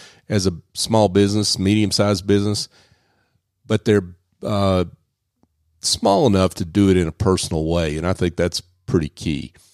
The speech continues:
So if you agree, I would suggest you go to renaissance bank dot com, find one of their local offices, and give them a call. I think you'll be glad you did.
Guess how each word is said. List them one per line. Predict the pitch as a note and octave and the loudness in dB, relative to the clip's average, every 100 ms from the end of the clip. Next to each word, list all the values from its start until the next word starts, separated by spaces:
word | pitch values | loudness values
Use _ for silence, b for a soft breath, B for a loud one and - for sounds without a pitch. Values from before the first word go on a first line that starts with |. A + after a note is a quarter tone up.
| b b b - | b b b -6
So | - G#2+ G2+ | 0 2 2
if | F#2 | 2
you | F3+ F#3 | 2 2
agree, | G2+ G2 F2+ F#2 A#2 _ _ _ _ _ | 2 0 2 0 -4 _ _ _ _ _
I | A#2+ D#3 | -2 2
would | C#3 - | 2 0
suggest | A2+ G#2+ A#2 A2 A2 | -2 2 2 2 -2
you | |
go | G2+ G#2+ A2+ | -2 2 2
to | A#2+ A#2+ A2 | 2 2 2
renaissance | F#2+ A2 C#3 C#3+ C#3 B2 | 2 0 0 0 -2 -2
bank | - A2+ G#2+ | -2 -4 -2
dot | C3 D#3+ | -2 -2
com, | - F2 E2+ C3+ - _ _ _ - | -4 -2 -2 -4 -10 _ _ _ -6
find | A2+ B2+ | -2 2
one | B2+ | 2
of | C3 | 2
their | C#3 B2+ | 0 2
local | B2 G#2+ D3+ A2 | 2 2 0 0
offices, | G2 - C3 C3 | -2 -4 -6 -4
and | C3+ B2+ | -4 -2
give | A#2+ | -2
them | A2+ | -2
a | A2 | -6
call. | - E2+ C2+ - _ - | -6 -8 -8 -14 _ -16
I | E2 | -12
think | - F2 F2 | -8 -8 -8
you'll | D#2 | -8
be | D#2+ | -10
glad | E2 D2+ C#2+ | -8 -8 -8
you | D2 | -8
did. | C2 A#1+ | -8 -10